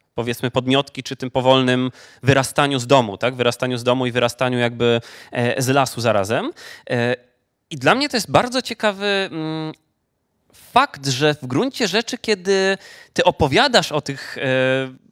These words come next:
wiesz, wszystkich zdarzeniach i kolejnych tomach, to, to są bardzo realistyczne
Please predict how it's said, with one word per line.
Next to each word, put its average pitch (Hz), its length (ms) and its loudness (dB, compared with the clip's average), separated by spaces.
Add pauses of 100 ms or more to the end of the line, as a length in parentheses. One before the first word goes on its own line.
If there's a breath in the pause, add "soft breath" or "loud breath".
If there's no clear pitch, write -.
(160)
wiesz, 139 280 0
wszystkich - 400 -6
zdarzeniach 151 480 -2
i 135 80 -12
kolejnych 160 360 -2
tomach, 151 380 -2 (320 loud breath)
to, 156 100 -2
to - 160 -8
są 214 380 -2
bardzo 226 440 0
realistyczne 208 1040 0